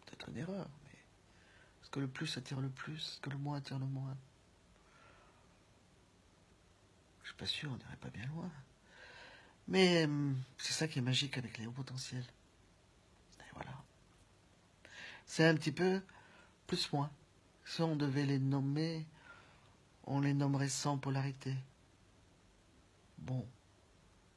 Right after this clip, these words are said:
Oui, Einstein a déjà travaillé là-dessus, c'est vrai. Mais, hum,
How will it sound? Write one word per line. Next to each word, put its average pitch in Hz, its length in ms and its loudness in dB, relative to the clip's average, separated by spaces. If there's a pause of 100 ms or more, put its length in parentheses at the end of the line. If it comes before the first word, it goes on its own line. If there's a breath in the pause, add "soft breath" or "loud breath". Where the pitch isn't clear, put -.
(140)
Oui, 131 360 -2
Einstein 123 520 -2
a 120 60 -4
déjà 117 240 -6
travaillé 110 300 -6
là-dessus, 98 340 -10
c'est 104 200 -8
vrai. 87 220 -8 (960 loud breath)
Mais, 147 360 4
hum, 135 520 0